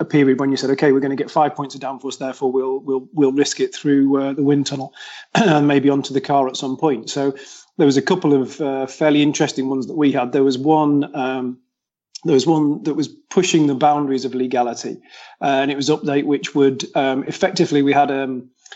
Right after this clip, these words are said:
a cam on the driving, on, on the steering rack, which would make the front wing dip,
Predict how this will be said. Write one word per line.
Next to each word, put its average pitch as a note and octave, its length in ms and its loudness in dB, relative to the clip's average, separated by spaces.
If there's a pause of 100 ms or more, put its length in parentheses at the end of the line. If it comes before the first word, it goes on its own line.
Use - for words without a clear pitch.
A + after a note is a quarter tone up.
(120)
a - 60 -6
cam D#3 480 2
on C#3+ 240 -2
the C3+ 100 -6
driving, C3+ 640 -4
on, D3 200 -2
on D#3+ 140 0
the C#3 60 -2
steering C3+ 360 2
rack, A2+ 300 -6 (340)
which D#3 200 0
would C#3+ 120 4
make D3+ 360 2
the C#3 80 -4
front D#3 340 -2
wing C#3 400 0
dip, D3+ 320 0